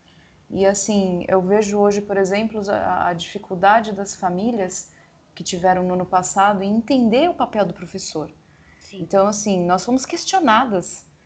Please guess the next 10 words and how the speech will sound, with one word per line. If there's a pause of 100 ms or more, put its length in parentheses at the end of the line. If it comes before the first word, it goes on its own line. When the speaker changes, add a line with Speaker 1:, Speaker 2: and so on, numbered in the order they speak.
(400)
Speaker 1:
é, (380)
da,
dentro
da
nossa
metodologia,
da
nossa
experiência,
porque